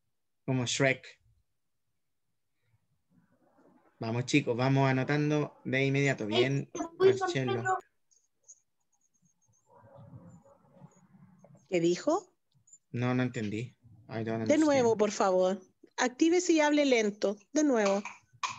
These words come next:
Speaker 1: Parece que fue el Dylan.
Speaker 3: Sí, tal vez fue un pensamiento metralleta.
Speaker 2: Yo no fui, tía.
Speaker 3: <laughs> ¿No?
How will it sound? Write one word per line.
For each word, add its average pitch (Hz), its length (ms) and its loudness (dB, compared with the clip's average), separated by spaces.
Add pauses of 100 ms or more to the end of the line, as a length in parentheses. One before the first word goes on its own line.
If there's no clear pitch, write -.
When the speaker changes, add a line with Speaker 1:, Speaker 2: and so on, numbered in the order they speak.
(2750)
Speaker 1:
Parece 143 240 -4
que 165 100 0
fue 160 160 -2
el 135 80 -2
Dylan. 120 360 -4 (1160)
Speaker 3:
Sí, 240 460 -6
tal 240 140 0
vez 247 140 2
fue 285 100 4
un 247 60 2
pensamiento 240 540 2
metralleta. 190 680 2 (680)
Speaker 2:
Yo 285 100 2
no 359 160 4
fui, 269 200 6
tía. 349 380 4 (840)
Speaker 3:
<laughs> - 1040 -20
¿No? 311 300 2